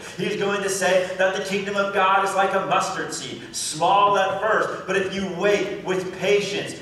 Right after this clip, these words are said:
for the realization of that kingdom, it is going to reap an abundant harvest. This is what Mark wants us to see about God's kingdom, is that it comes at the fulfillment of time, as all of the promises of God reach their fulfillment in Christ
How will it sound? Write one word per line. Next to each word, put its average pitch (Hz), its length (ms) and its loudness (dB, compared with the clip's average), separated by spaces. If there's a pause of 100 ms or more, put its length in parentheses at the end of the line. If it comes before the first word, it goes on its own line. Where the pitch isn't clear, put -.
(120)
for 185 100 -6
the 185 200 2
realization 202 920 2
of 180 100 2
that 180 260 2
kingdom, 156 440 -4 (100)
it 165 100 -2
is 170 140 -2
going 175 300 -4
to 165 140 -4
reap 170 380 -4
an 143 80 -6
abundant 135 640 -2
harvest. - 640 -2 (680)
This 170 200 -2
is 175 100 -4
what 175 220 0
Mark 131 300 0
wants 120 160 -8
us - 140 -10
to - 60 -10
see 131 360 -8
about 104 340 -2
God's 101 340 -2
kingdom, - 380 -10 (240)
is 104 80 -10
that 139 120 0
it - 180 -6
comes 135 400 -2 (180)
at - 160 -2
the - 140 -8
fulfillment 151 920 -4
of - 200 -2
time, 107 420 -2
as 107 100 -10 (100)
all 160 420 4
of 160 60 -2
the 160 120 -2
promises 143 520 -2
of 135 160 -4
God - 520 0
reach 156 260 -4
their 156 180 0
fulfillment 147 500 -4
in 123 140 -8
Christ 143 440 0